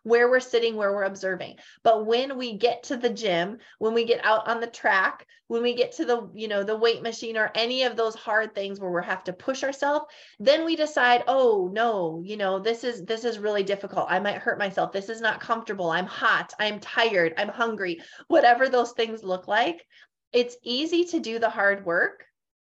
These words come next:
in air quotes, do the hard work from the comfort of our couch. It's hard to do the hard work when it gets hard. And so that's why we need to learn to get very comfortable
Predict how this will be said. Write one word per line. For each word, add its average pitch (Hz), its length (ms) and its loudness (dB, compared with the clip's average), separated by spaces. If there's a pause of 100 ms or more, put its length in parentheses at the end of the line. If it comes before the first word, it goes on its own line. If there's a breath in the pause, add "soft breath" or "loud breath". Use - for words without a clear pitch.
(180)
in 175 160 -6
air 160 200 -6
quotes, 185 360 -4
do 190 280 -2
the 196 100 6
hard 185 320 2
work 175 400 2
from 240 160 2
the 233 80 -2
comfort 220 400 -4
of 202 160 2
our 190 100 2
couch. - 480 -6 (380 soft breath)
It's 151 220 0
hard 262 400 4
to 285 100 -6
do 233 180 -6
the 214 120 0
hard 196 340 0
work 185 300 -2
when 190 120 -4
it 185 120 -10
gets 175 180 -6
hard. - 540 -6 (1160 loud breath)
And 226 160 0
so 233 140 2
that's 226 280 2
why 285 120 4
we 247 160 -4
need 208 200 -6
to 220 120 -10
learn 190 220 -2
to 185 100 -10
get 170 180 -6
very 202 520 0
comfortable 202 920 -2